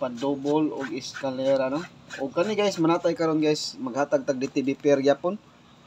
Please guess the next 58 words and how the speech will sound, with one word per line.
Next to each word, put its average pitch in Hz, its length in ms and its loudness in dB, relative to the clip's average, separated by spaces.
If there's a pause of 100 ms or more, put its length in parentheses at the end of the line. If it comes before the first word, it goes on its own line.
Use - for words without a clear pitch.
(160)
Ato 208 240 0
sang 220 80 2
gamiton 196 400 4
karon, 190 240 4
guys, 175 80 2
ha, 196 160 8
ang 160 80 4
D 156 160 4
T 165 80 4
V 160 160 6
pair 185 240 6
sa 160 80 4
ta. 196 320 4
Kay 151 160 4
wa 139 80 6
man 175 160 2
musod 165 240 2
ang 156 160 4
atong 156 240 4
mga 151 320 6
paswerte, 151 480 2
no? 208 160 -2 (1200)
Wa 123 160 0
musod 131 320 2
ang 135 80 2
atong 139 320 2
mga 135 80 2
paswerte. 139 480 0
Musod 135 560 -2
man 139 160 2
gani, 151 80 4
pero 135 240 -4
tag 113 160 -2
sa 123 160 -2
lang 123 80 -2
ka 127 80 -2
draw. 123 240 0
Di, 113 160 0
yun, 113 160 -4
ingon 123 240 -2
nga, 120 160 -4 (160)
diha, 127 160 0
diha 120 320 2
sa 117 160 -2
atong 123 240 -10
taga-draw, 120 320 -2
yun 120 160 -2
ba, 117 160 -4
no? 147 160 2
Musod. 135 240 -2 (720)
Ah, 113 400 -2
atong 175 160 0
buhaton, 170 400 4
ani, 135 160 2
ang 127 80 -4
D 127 80 -2
T 151 160 0
V 143 80 -2